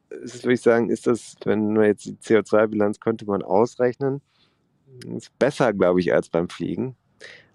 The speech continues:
Aber es ist natürlich die Frage, ist dadurch ein Flug weniger gegangen oder ist dadurch beim Fliegen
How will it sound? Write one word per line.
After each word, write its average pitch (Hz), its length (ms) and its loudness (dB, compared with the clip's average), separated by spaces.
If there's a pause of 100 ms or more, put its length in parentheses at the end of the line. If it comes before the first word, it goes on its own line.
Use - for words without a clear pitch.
Aber 113 680 2
es 110 260 0
ist 131 120 -6
natürlich 117 260 2
die 107 120 -2
Frage, 120 800 0 (1000)
ist - 260 -12
dadurch 117 680 -2 (160)
ein 117 300 -2
Flug - 540 -8
weniger 117 440 -2
gegangen 87 460 -8
oder 101 340 -4 (420)
ist - 180 -14
dadurch 107 240 2
beim 98 200 0
Fliegen 110 680 -4